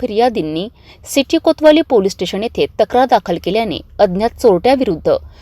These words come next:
गुन्हे दाखल करण्यात आले आहेत. दुसरीकडे शहर गुन्हे शाखा एकच्या पथकाने त्या दिवशी रेल्वे स्टेशन चौकात काही महिलांवर संशय आल्याने सहा बीड जिल्ह्यातील महिला चोरट्यांना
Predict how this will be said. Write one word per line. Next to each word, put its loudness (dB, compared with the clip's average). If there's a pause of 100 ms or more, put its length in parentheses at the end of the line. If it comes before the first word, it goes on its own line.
(180)
गुन्हे 4
दाखल 0
करण्यात 0
आले 0
आहेत. -2 (880)
दुसरीकडे 2
शहर 4
गुन्हे 0
शाखा 2
एकच्या 2
पथकाने 0
त्या 2
दिवशी -4
रेल्वे 0
स्टेशन -6
चौकात 0 (460)
काही 4
महिलांवर 4
संशय -2
आल्याने -2 (420)
सहा 4
बीड 2
जिल्ह्यातील 2 (380)
महिला 2
चोरट्यांना 2